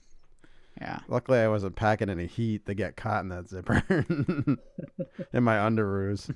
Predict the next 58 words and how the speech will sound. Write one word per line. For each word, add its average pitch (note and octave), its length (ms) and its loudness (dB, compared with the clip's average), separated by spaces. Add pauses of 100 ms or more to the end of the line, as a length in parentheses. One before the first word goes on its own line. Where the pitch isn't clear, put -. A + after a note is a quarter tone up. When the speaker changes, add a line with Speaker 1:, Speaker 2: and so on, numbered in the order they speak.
(580)
Speaker 2:
Yeah, C3+ 200 8
I C#3+ 80 6
didn't, D3 300 6
I C3+ 100 6
didn't D#3 140 6
free C3 220 4
ball A2 300 6
it G#2+ 60 4
in G2+ 80 2
mine. G2+ 240 2
I G#2+ 60 4
don't A2+ 100 4
know. A2 140 4
What A#2 120 6
about A#2 140 6
Speaker 1:
No. B2+ 320 8
Speaker 2:
you? G2 60 0 (220)
Speaker 1:
Oh, A#3 200 6
no, G3+ 280 6
no. F#3+ 200 0
You'd D#3 180 -4
be E3 120 -8
terrified F3+ 560 -4
'cause B2+ 240 4
Speaker 2:
Yeah. D3+ 140 8
Speaker 1:
the - 20 -6
zipper B2+ 320 0
was - 60 -10
Speaker 2:
<laughs> - 40 -2
Yeah, D#3+ 120 8
that C#3+ 200 4
zip-, D#3 280 4 (120)
Speaker 1:
<laughs> - 160 -20
Speaker 2:
zipper D#3 260 6
was B2 180 4
not C3 280 4
up B2 140 4
to A#2 80 2
code. A2 400 4
That A2+ 80 6
was A#2 120 6
a G#2+ 60 4
deadly A2 380 4
zipper. G#2 300 0
Speaker 1:
No. F#2+ 200 -4 (1080)
Yeah. - 80 -20 (1000)
Uh, G#3 180 -2
well, G#3 200 2
apparently A3 380 -2
that G3+ 180 0
was G3 240 0
a E3 120 -2
thing. F#3 380 -6
It D#3+ 60 -6
was F3 340 -2
up F3 160 -6
until, F3 460 -4
like, D3+ 220 -4